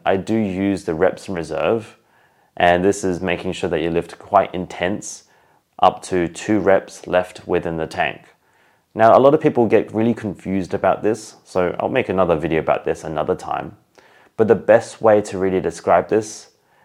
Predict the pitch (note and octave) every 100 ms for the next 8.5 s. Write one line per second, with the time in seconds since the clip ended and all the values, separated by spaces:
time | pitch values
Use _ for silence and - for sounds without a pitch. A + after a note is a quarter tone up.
0 | _ G2 F2+ F#2 F#2 G#2+ G2 - F2+ F2+
1 | E2+ C2+ F2+ F2+ - F2 - - F#2+ G#2
2 | - G2 F#2+ F2+ - - F2+ - - D3
3 | G#3 - _ _ _ _ _ _ _ F#2
4 | F#2 - D#2 F#2 F#2+ E2 C2 F#2 D#2 F2+
5 | F#2+ - F#2+ F2+ - - F2+ F2+ F2 E2+
6 | D2 - G#1+ - - _ _ _ _ _
7 | _ _ G#2+ G#2 B2 B2+ B2 G#2 F#2 D#2+
8 | F2+ G#2 D#3 - -